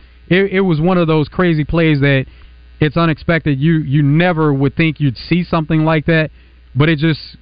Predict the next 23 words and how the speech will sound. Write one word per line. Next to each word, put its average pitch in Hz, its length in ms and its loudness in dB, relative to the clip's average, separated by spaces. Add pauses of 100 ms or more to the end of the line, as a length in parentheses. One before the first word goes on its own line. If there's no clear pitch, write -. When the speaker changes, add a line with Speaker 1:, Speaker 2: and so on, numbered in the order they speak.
(400)
Speaker 2:
showed 180 560 0
how 139 480 0 (160)
everything 156 600 0
was 131 160 0
going 139 520 0 (400)
the 113 60 0
forty-niners 151 680 0
way. 143 400 0 (800)
They, 151 380 -2
they 147 180 -2
played 185 340 -2
to 156 140 0
a 143 60 0
certain 143 400 -2
level, 151 440 -2 (400)
but 143 400 0
and, 147 280 0
and 139 180 0
they 147 80 2
made 151 300 2
all 147 160 0
those 139 180 0
plays 156 560 -2